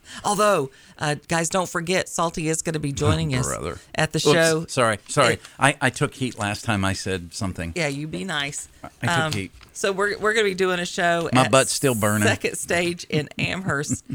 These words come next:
Speaker 1: the, uh, second Saturday
Speaker 2: Yeah.
Speaker 1: in, uh, December, which is, like, the tenth.
Speaker 2: Mm-hmm.
Speaker 1: It's gonna be called Live from Rose Ridge, live music, storytelling,
Speaker 2: Right.
Speaker 1: and, uh, all kinds of things. And,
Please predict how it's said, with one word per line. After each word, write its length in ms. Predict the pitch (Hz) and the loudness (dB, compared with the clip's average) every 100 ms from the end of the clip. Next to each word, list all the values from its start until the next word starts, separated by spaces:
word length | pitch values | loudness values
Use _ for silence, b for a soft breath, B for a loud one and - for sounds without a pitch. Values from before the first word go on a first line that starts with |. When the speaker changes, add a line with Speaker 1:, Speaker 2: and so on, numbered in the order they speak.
| B B - | B B -4
Speaker 1:
the, 220 | 151 147 | -2 -2
uh, 80 | 139 | -2
second 360 | - 175 - | -2 -2 -2
Saturday 600 | 180 165 156 143 135 - | -2 0 0 0 -2 -2
Speaker 2:
Yeah. 180 | 135 139 | -2 0
Speaker 1:
in, 200 | 131 127 b b b b - | 0 -4 b b b b -6
uh, 380 | 127 120 120 113 - | -4 -4 -6 -8 -10
December, 460 | - - 226 175 | -8 -4 -2 -2
which 180 | 123 123 | -4 -4
is, 140 | 131 139 | -4 -4
like, 200 | 123 - | -4 -6
the 100 | - | -6
tenth. 500 | - 247 156 - - | -2 0 0 -4 0
Speaker 2:
Mm-hmm. 380 | 127 120 135 151 | 2 4 2 2
Speaker 1:
It's 100 | - | 0
gonna 160 | 165 | -2
be 120 | 147 | -2
called 280 | 143 147 131 | -2 -2 -2
Live 220 | 156 175 | 0 0
from 180 | - 165 | 0 0
Rose 240 | 151 151 147 | 0 0 0
Ridge, 340 | 151 147 143 | 0 0 -2
live 280 | 143 170 165 | 0 0 0
music, 400 | 156 156 156 - | -2 -2 -2 -4
storytelling, 840 | - 170 165 165 165 156 156 156 B B | -2 0 0 0 0 0 0 -2 B B
Speaker 2:
Right. 240 | 113 113 117 | -2 0 2
Speaker 1:
and, 480 | 143 139 135 123 | 2 0 -2 -2
uh, 240 | 131 127 123 - | 0 0 0 0
all 160 | 160 | 0
kinds 380 | - 160 156 151 | 0 -2 -2 -2
of 120 | 143 | -4
things. 420 | - 151 147 151 - | -2 -2 -2 -4 -4
And, 400 | - 131 127 | -2 0 -2